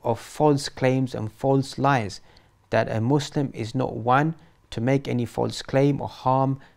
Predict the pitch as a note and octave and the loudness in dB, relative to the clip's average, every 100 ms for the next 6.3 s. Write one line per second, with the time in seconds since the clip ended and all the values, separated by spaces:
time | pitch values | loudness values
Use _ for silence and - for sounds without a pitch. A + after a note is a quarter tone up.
0 | - A2 A2+ C3 - A2+ A2+ A2+ C3+ B2 | -10 -2 2 2 2 0 0 4 4 4
1 | G#2 G#2+ A#2+ A#2 B2 - D#3 D#3+ D3+ C3+ | -2 -4 -4 -4 -2 4 4 4 0 -2
2 | B2 A#2+ A2+ C#3+ C3 A2 - - _ _ | -2 -2 0 0 2 0 -4 -20 _ _
3 | _ - A2+ - - C#3 C3 - B2+ B2+ | _ -6 -6 -4 4 4 4 -4 0 2
4 | B2+ B2+ B2+ A2+ A#2 A#2+ A2 C3 C3 A#2+ | 2 0 -2 -4 -4 -4 0 2 4 2
5 | A2+ - - A2+ A#2+ A2+ - A2 C3+ C3 | -4 -8 -8 -4 -2 -2 -6 0 4 4
6 | B2+ A#2+ | 2 -6